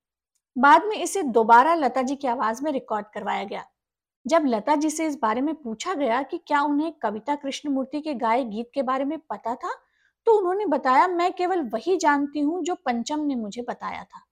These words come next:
उन्होंने मुझे phone किया और कहा, "दीदी, नाइनटीन फ़ोर्टी टू A Love Story का एक आखिरी गाना है जिसके लिए चोपड़ा बहुत उत्सुक हैं कि आप उसे गाएं।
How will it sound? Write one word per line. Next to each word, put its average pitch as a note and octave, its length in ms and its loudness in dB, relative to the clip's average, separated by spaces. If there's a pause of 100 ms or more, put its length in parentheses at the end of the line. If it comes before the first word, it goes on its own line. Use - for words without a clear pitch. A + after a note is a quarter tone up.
(600)
उन्होंने C#4 260 2
मुझे B3+ 240 0
phone C4 340 0
किया G4+ 240 0 (240)
और A#3+ 80 -4
कहा, D4+ 380 -10
"दीदी, C4+ 560 -6 (340)
नाइनटीन A#3+ 400 0
फ़ोर्टी C4 320 -6
टू D#4 220 -4
A A3 100 -2
Love A3 240 2
Story C4 420 -4
का D4 80 -2
एक C#4+ 240 -6
आखिरी B3+ 360 -4
गाना A3 320 -4
है E4 200 -4 (440)
जिसके D4+ 320 -2
लिए D#4 440 -2 (400)
चोपड़ा D4+ 320 2
बहुत C#4+ 420 -2
उत्सुक A4 440 2
हैं C#4 320 -8 (240)
कि - 100 -6 (100)
आप C4 400 6
उसे C#4 240 0
गाएं। G3+ 360 -6